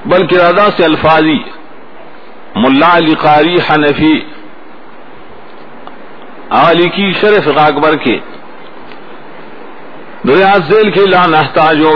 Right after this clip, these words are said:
فی تکمیله الی امر خارج عن الکتاب و سنة.» زموږ داسې دین دی، <clears throat> الله داسې پوره کړی دی.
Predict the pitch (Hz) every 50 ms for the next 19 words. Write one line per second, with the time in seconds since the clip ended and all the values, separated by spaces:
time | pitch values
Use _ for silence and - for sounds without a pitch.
0 | 147 - - 175 170 170 - 165 147 - - 156 190 208 208 208 208 196 185 180
1 | 165 139 113 92 - 117 135 156 156 160 156 151 160 170 180 175 160 - 160 143
2 | 147 156 160 156 156 156 156 160 160 160 160 165 160 - 160 151 127 160 147 156
3 | 160 160 156 156 156 147 - 165 156 160 160 160 160 160 160 160 - - - -
4 | - - - - - - - - - - - - - - - - - - - -
5 | - - - - - - - - - - - - - - - - - 92 101 127
6 | 170 185 196 202 208 196 202 196 - - 180 160 135 147 202 214 208 202 196 185
7 | 143 139 - - - - - - 165 151 143 - - - - - 139 143 156 156
8 | 160 160 156 147 - 151 123 - 131 139 139 127 - - 151 131 101 80 -